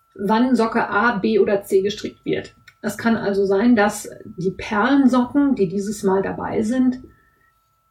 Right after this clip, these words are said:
die kommen halt irgendwann im Laufe der Runden eins bis acht.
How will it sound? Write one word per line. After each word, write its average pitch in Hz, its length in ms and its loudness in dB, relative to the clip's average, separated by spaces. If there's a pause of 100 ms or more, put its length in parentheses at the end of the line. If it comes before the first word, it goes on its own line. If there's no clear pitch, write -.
(160)
die 190 120 -4
kommen 247 300 2
halt 220 160 -2
irgendwann 240 480 2
im 214 120 2
Laufe 240 580 0
der 208 140 0
Runden 233 500 4
eins 208 340 -4
bis 202 180 -6
acht. - 520 -10